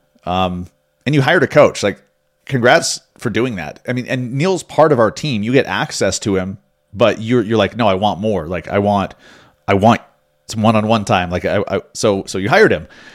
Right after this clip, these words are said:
Was that, there's been a few conversations I've had recently that I have in mind,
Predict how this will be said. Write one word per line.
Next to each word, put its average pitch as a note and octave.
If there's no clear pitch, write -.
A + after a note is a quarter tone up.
Was A#2+
that, D#3+
there's B2
been E3+
a D#3+
few D#3+
conversations C3
I've G#2
had A2
recently F2+
that G#2
I G2+
have G#2
in G#2
mind, F2